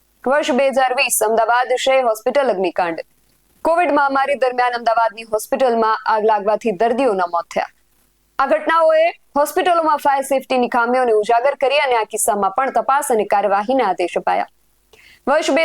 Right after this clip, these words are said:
હજાર એકવીસ, ભરૂચ હોસ્પિટલ અગ્નિકાંડ. ભરૂચની વેલફેર હોસ્પિટલ, જે કોવિડ નાઇન્ટીનના દર્દીઓ માટે સમર્પિત હોસ્પિટલ હતી,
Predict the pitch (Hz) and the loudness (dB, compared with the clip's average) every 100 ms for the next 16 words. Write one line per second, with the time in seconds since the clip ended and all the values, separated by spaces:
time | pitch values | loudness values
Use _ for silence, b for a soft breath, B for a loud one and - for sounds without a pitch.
0 | 311 311 294 277 330 349 - - _ - | 2 2 0 0 -2 -2 -8 -14 _ -4
1 | 226 269 302 262 233 214 247 277 254 185 | 0 0 0 -2 -4 -4 -2 0 0 -2
2 | 180 - 170 170 _ _ _ _ _ _ | -4 -4 -6 -8 _ _ _ _ _ _
3 | _ _ 240 302 339 294 339 302 294 - | _ _ 0 0 0 0 0 0 0 0
4 | 311 294 262 - 294 262 190 185 214 269 | 0 0 -2 -2 0 0 0 0 0 0
5 | 277 247 254 254 240 277 262 226 220 226 | 0 0 0 0 0 0 0 0 0 0
6 | 277 247 233 220 - 220 - 262 254 220 | 0 0 0 -2 0 -2 0 -2 0 -2
7 | 214 247 262 214 196 | -2 -2 2 2 0